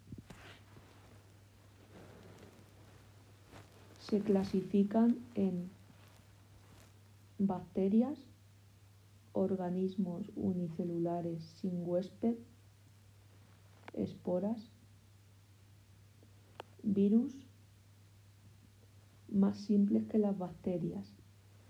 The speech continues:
solo material genético, que se introducen en un huésped. Hongos, carácter vegetal, parásitos. Su hábitat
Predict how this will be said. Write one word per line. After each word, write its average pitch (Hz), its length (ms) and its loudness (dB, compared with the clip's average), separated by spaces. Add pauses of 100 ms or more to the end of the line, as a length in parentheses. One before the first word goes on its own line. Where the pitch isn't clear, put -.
solo 208 420 2
material 196 680 0 (120)
genético, 180 640 -2 (720)
que 196 140 0
se 196 160 -2
introducen 190 760 0
en 196 140 4
un 196 200 6
huésped. 170 420 -2 (4000)
Hongos, 190 600 0 (840)
carácter 202 640 0
vegetal, 170 600 -2 (540)
parásitos. 180 760 -4 (840)
Su 196 260 2
hábitat 202 500 4